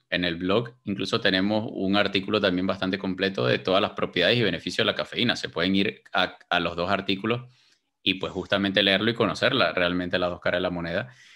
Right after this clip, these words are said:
y, y, pues, empezar a utilizarlo de forma, de forma inteligente.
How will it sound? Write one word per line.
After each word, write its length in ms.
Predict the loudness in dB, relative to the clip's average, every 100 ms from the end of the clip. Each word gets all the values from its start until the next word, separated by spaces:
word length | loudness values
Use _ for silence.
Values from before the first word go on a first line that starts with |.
| _ _
y, 540 | 0 2 4 2 -2 -4
y, 120 | -8
pues, 180 | -6 -6
empezar 360 | -6 -8 -6 -4
a 20 |
utilizarlo 540 | -4 -6 -2 -2 -2
de 60 | -4
forma, 480 | -6 -8 -6 -6 -4
de 100 | -6
forma 280 | -6 -6
inteligente. 600 | -6 -6 -6 -8 -10 -12